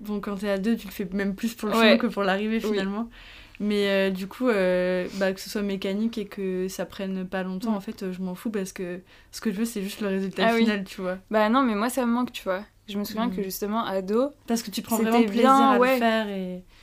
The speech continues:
Speaker 2: De, c'est,
Speaker 1: à
Speaker 2: j'aimais,
Speaker 1: découvrir
Speaker 2: j'aimais
Speaker 1: et
Speaker 2: trop.
Speaker 1: tout.
Speaker 2: Après, j'ai un rapport à la frustration, euh, j'aime bien. <laughs>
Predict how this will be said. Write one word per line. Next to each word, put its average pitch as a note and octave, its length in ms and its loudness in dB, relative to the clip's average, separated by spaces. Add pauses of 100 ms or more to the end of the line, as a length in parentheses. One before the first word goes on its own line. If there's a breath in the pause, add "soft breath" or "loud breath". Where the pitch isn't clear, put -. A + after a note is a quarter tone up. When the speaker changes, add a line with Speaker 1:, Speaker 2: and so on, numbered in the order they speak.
(100)
Speaker 2:
De, F#3+ 220 -6
c'est, - 160 -6
Speaker 1:
à G#3 60 2
Speaker 2:
j'aimais, A3+ 300 6
Speaker 1:
découvrir A3+ 280 2
Speaker 2:
j'aimais C4 300 6
Speaker 1:
et G3+ 60 -4
Speaker 2:
trop. C4+ 220 2
Speaker 1:
tout. C#4 80 -8
Speaker 2:
Après, G#3 300 2
j'ai A3+ 60 2
un F#3+ 80 2
rapport G3 300 -2
à G3 60 -2
la F3+ 100 -4
frustration, G3+ 580 -10
euh, G3 360 -10 (260)
j'aime F#3+ 220 -6
bien. A3+ 180 -4 (200)
<laughs> B3 80 2